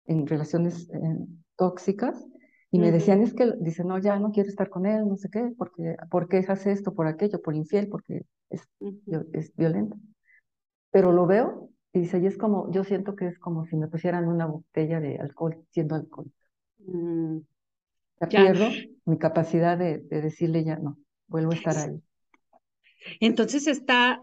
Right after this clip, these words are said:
Speaker 2: e-, e-, es bien importante de-, definir muy bien, entender muy bien, porque fíjate, yo, este, eh, no lo había entendido hasta ahorita que lo dijiste así.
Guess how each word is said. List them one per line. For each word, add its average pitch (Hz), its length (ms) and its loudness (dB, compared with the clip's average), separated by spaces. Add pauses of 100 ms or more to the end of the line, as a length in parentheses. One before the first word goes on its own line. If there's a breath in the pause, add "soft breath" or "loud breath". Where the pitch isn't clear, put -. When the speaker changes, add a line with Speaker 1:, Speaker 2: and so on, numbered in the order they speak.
(140)
Speaker 2:
e-, 208 160 -8
e-, 220 180 -2
es 233 220 2
bien 269 180 2
importante 240 640 -2
de-, - 160 -12
definir 220 640 4
muy 240 260 2
bien, 226 240 2
entender 226 580 2
muy 269 180 -2
bien, 233 260 -4
porque 240 300 -6
fíjate, 208 420 -4
yo, 202 260 0
este, 202 480 -4 (340 loud breath)
eh, 180 880 2
no 208 340 2
lo 220 100 2
había 220 180 -2
entendido 214 580 -6
hasta 240 240 -8
ahorita 196 340 -4
que 208 120 -8
lo 190 140 -10
dijiste 190 440 -8
así. 254 280 -2